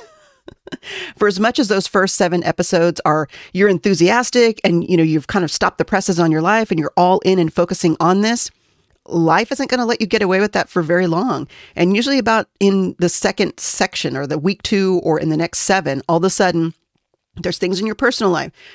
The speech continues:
there's things in your work life, there's things in life in general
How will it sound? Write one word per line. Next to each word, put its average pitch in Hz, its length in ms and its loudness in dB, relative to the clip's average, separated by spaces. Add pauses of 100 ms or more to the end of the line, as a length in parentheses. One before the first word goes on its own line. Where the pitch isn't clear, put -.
(100)
there's - 160 -12
things - 240 -6
in 185 100 2
your 202 120 4
work 220 260 2
life, 151 340 -2
there's 180 180 -2
things 196 220 0
in 202 140 0
life 196 240 0
in 208 120 2
general 175 540 0